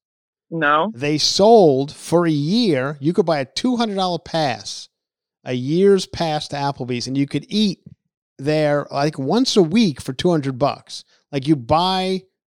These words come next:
Speaker 2: two hundred bucks is called a date night pass, and you get to go once a week and eat there.
Speaker 1: For the whole year?
Speaker 2: Yes.
Speaker 1: Two hundred dollars?
Speaker 2: Yes.
Speaker 1: Oh, they're gonna regret that.
Speaker 2: I,
Speaker 1: Yeah.
Speaker 2: well,
Speaker 1: That's
Speaker 2: it's sold out. It's already sold out. It's sold out in seconds, it said.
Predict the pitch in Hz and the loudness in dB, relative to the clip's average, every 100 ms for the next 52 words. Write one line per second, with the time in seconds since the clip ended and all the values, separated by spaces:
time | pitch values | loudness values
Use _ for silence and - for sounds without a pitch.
0 | - 127 202 226 180 165 151 147 151 135 | -18 -2 0 2 0 0 -2 -6 -4 -2
1 | 120 143 165 170 160 165 - 139 131 - | -2 -2 -2 -2 -4 -4 -4 -4 -4 -4
2 | 143 143 139 127 127 156 170 160 143 139 | -6 -4 -2 -2 -2 -4 -4 -6 -4 -4
3 | 117 - - _ _ _ _ _ _ _ | -6 -12 -20 _ _ _ _ _ _ _
4 | _ 135 135 127 - 117 - - 226 214 | _ -4 -2 -4 -4 -8 -10 -6 0 0
5 | - 196 240 247 208 226 254 302 - 139 | 0 0 2 0 0 2 2 2 -2 2
6 | 254 277 220 196 214 269 339 370 135 170 | 4 4 4 4 4 2 0 -6 -2 2
7 | 285 277 165 180 147 127 135 131 _ 135 | 4 4 2 2 0 0 0 -2 _ 2
8 | 131 131 135 139 135 139 160 160 156 147 | 2 2 0 2 4 6 6 6 2 0
9 | - - 220 247 214 190 139 139 - 170 | 0 4 6 6 4 2 2 0 -4 0
10 | - 208 190 175 156 131 110 _ _ - | 2 2 4 2 4 2 0 _ _ -10
11 | 131 - 208 196 185 151 127 - - 156 | -2 4 4 6 2 0 -4 -4 -2 -2
12 | - 113 101 117 - 120 113 113 | -4 -10 -10 -12 -6 -6 -8 -14